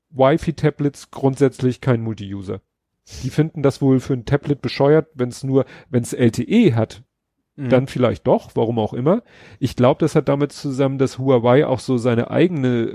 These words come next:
Speaker 1: äh, sein eigenes Huawei I-D-Content-System und das ist immer an der Handynummer gebunden.
Speaker 2: Mhm.
Speaker 1: Also auf meinem Handy, äh,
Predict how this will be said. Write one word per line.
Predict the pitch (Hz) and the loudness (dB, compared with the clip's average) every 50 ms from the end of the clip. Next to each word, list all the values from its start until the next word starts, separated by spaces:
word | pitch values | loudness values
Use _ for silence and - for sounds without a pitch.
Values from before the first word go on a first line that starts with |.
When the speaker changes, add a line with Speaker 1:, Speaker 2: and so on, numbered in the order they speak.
| 107 113 - - - | -8 -10 -12 -12 -10
Speaker 1:
äh, | 131 - - 120 - - - 131 139 | -10 -10 -10 -12 -20 -20 -20 -18 -10
sein | 123 113 123 117 117 | -2 0 0 2 2
eigenes | 110 120 139 151 143 - - - | 2 2 2 2 0 -4 -4 -4
Huawei | 139 139 131 117 120 120 127 139 - 120 117 | 0 2 2 4 4 2 2 2 2 0 -2
I-D-Content-System | 113 104 123 165 165 - - 127 117 - - 123 120 117 127 117 - - 135 139 | -2 -2 -4 -6 -4 -2 -4 -4 -2 0 -2 -2 -2 -2 -6 -6 -2 -2 0 0
und | 127 117 - | 0 -2 0
das | - 131 135 - - - | 0 0 0 0 -4 0
ist | - 156 135 - | 0 0 0 0
immer | - 139 143 139 127 | -4 -2 0 0 0
an | 107 127 | 0 0
der | 127 120 | 0 2
Handynummer | 123 147 156 139 110 110 104 107 | 2 2 0 -2 -4 -4 -6 -6
gebunden. | 92 98 87 104 98 90 - - 82 | -8 -8 -10 -10 -12 -12 -16 -20 -16
Speaker 2:
Mhm. | - 120 117 107 117 143 - _ _ _ _ _ _ _ _ _ _ _ _ _ _ _ - _ - - - - - - _ - | -12 -10 -8 -6 -8 -8 -10 _ _ _ _ _ _ _ _ _ _ _ _ _ _ _ -20 _ -20 -20 -20 -20 -20 -10 _ 0
Speaker 1:
Also | 123 110 - - | 0 2 2 0
auf | 117 113 - | -2 -2 -2
meinem | 123 110 107 | -2 0 2
Handy, | 104 117 127 135 131 139 139 | 2 2 2 2 2 2 2
äh, | - 123 131 127 127 127 | 2 0 -6 -6 -6 -8